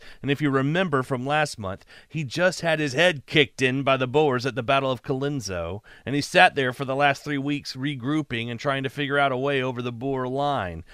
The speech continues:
which was entrenched along the Tugela River, formidable defensive works to say the least. On January sixteenth, Buller's army crossed the Tugela River. It had recently flooded, and the Boers were afraid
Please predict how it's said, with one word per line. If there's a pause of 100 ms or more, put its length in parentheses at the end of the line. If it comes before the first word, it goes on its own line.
(140)
which
was
entrenched
along
the
Tugela
River, (240)
formidable
defensive
works
to
say
the
least. (320)
On
January
sixteenth, (220)
Buller's
army
crossed
the
Tugela
River. (240)
It
had
recently
flooded,
and
the
Boers
were
afraid